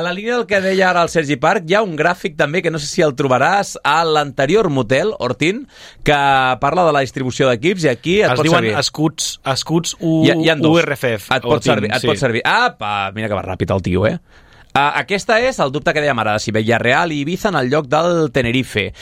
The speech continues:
Speaker 1: Aquesta distribució, mi-, mira, et porto ja directament. Ah, si hi ha el Tenerife, que és el que aquí està tatxat a baix a la dreta, estem parlant de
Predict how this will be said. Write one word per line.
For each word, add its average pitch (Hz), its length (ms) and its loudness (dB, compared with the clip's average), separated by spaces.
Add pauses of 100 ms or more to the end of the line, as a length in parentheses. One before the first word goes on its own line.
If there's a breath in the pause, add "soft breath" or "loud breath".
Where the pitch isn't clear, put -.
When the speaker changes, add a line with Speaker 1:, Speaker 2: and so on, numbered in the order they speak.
(260 loud breath)
Speaker 1:
Aquesta 202 400 0
distribució, 170 760 -2 (240)
mi-, 147 180 -2
mira, 139 240 2
et - 80 -12
porto 160 320 0
ja 131 180 4
directament. 104 540 -2 (480 loud breath)
Ah, 156 560 2
si - 240 -2
hi 233 80 2
ha 262 80 6
el - 80 -10
Tenerife, 196 600 -2
que 143 100 0
és 131 40 0
el 127 120 0
que 123 80 -4
aquí 131 140 -2
està 135 200 -2
tatxat 113 380 -2
a - 20 2
baix 107 160 0
a 101 80 -2
la 98 80 0
dreta, 123 380 0 (240)
estem 160 320 -4
parlant 165 400 0 (160)
de 135 240 0